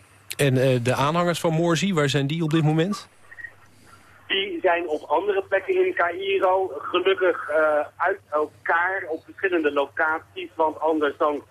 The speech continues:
Speaker 2: mag je vrezen voor conflicten. Maar die zijn in minder grote getalen, maar wel in grote hoeveelheden zijn ze, ehm, de straat opgegaan om steun te betuigen aan Morsi. En daar hoor je wat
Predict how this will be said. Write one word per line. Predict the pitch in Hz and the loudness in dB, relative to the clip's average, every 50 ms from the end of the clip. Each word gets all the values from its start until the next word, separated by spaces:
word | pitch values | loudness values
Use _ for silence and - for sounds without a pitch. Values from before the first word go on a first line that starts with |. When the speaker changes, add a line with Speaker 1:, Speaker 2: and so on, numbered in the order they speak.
| _ _ _ | _ _ _
Speaker 2:
mag | - 165 151 - | -2 -2 -2 -4
je | - 170 | -8 -10
vrezen | - - 170 170 165 156 160 151 - | -4 -2 0 0 0 -2 -6 -4 -2
voor | 156 151 151 143 | 0 2 2 2
conflicten. | - 151 139 123 - - 165 175 170 - 202 175 | 0 -2 -4 -2 -2 0 0 0 0 0 0 0
Maar | 175 175 | 0 0
die | 175 185 190 - - - - - - - - | 0 -2 -4 -6 -10 -14 -20 -20 -12 -6 -2
zijn | - 170 165 160 165 165 - | 2 2 2 2 0 -2 -2
in | - 156 156 | -2 -2 0
minder | 160 202 240 226 | 0 0 0 0
grote | - - 185 - 175 | 0 0 -2 -2 -4
getalen, | - - - 160 160 175 180 175 | -6 -4 -2 0 0 0 0 -2
maar | 175 165 | -2 -2
wel | 151 170 165 170 165 | 0 0 0 0 -2
in | 147 139 | -4 -2
grote | - 160 156 160 160 | -2 0 0 0 -2
hoeveelheden | 156 143 156 151 147 147 147 143 143 139 - | -4 -6 -6 -6 -4 0 0 0 0 0 0
zijn | 151 143 143 139 - | 0 0 2 0 -2
ze, | 143 - - - _ _ - - | -4 -6 -8 -12 _ _ -4 0
ehm, | 135 135 127 135 - - | 2 2 2 0 -4 -8
de | 127 135 | -8 -6
straat | - - 156 160 165 160 | -2 0 2 2 2 0
opgegaan | 165 160 - 165 151 - 147 139 143 | -2 -4 -4 -4 -2 -2 -2 0 0
om | 143 147 - - | -2 -4 -6 -8
steun | - - 208 214 240 | -2 0 2 2 2
te | 226 196 | 0 -2
betuigen | 165 170 160 147 151 151 - - | -2 0 0 0 0 -4 -6 -6
aan | 139 139 | -6 -2
Morsi. | 151 185 226 214 - 185 160 | 0 2 0 0 2 0 0
En | 151 143 - - _ - - - - | 0 0 -2 -6 _ -20 -10 -2 0
daar | 165 185 214 226 220 185 | 2 2 4 2 0 0
hoor | 170 180 170 165 156 147 | 0 2 2 4 4 2
je | 135 139 147 151 156 131 - 143 | 2 2 2 2 2 0 -2 -4
wat | 147 160 165 160 160 160 | 0 0 2 2 2 0